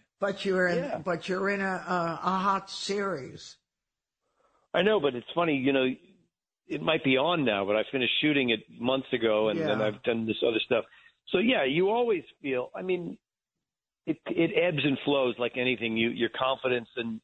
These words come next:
Speaker 2: and, and your ability to sort of believe that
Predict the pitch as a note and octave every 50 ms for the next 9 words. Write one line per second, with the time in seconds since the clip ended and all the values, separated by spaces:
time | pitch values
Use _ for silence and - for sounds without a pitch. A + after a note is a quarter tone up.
0 | _ - A#2 A2+ A2+ - A#2 A#2 A#2 A#2 A2+ A2 G#2+ G#2 - - _ _ _ _
1 | _ _ - C3 A2+ G#2 C3 C#3 C#3 C3+ C3 B2 A#2+ A2+ A2+ A#2 A2+ G2 - _
2 | _ _ _ _ _ _ - - - C3+ B2 A#2+ A2+ G2+ - - _ _ _ _
3 | A2+ G#2 - C3+ C3 B2 B2+ C3 C3 C3 B2+ A#2+ G#2+ F#2+ F#2+ A2+ A2+ A2